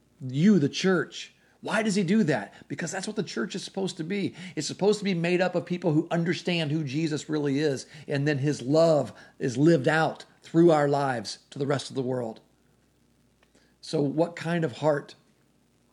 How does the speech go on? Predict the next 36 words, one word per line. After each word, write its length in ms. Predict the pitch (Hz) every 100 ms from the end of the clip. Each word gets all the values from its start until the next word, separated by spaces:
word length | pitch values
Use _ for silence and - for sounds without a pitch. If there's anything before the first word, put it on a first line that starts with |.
| _ -
becomes 400 | 131 135 139 127
a 60 | 123
really 320 | 127 131 135
close 260 | - 127
friend 340 | - - 131 127
of 120 | 110
God 240 | 117 120
like 180 | 123 120
John? 420 | - 123 127 139 135 _ _ _ _ - - - - _ _ _ _ _ _
If 200 | 139 127
I 140 | 127 160
were 120 | 175
to 80 | 156
give 200 | 160 147
you 160 | 156
a 80 | 139
verse 720 | 110 139 123 120 - - - - _ _ _ _ _ -
that 160 | 131
I 120 | 135 143
think 180 | 147 117
really 260 | 135 143 147
sums 400 | - 147 147 131
it 120 | 135
up, 280 | 127 113 - - -
of 100 | 127
the 80 | 113
kind 360 | - 131 147 156
of 180 | 127 -
heart 260 | 143 123
that 100 | 127
can 140 | - 123
become 240 | - 135
a 40 |
best 300 | 120 131 135
friend 300 | - 139 131
of, 200 | 120 104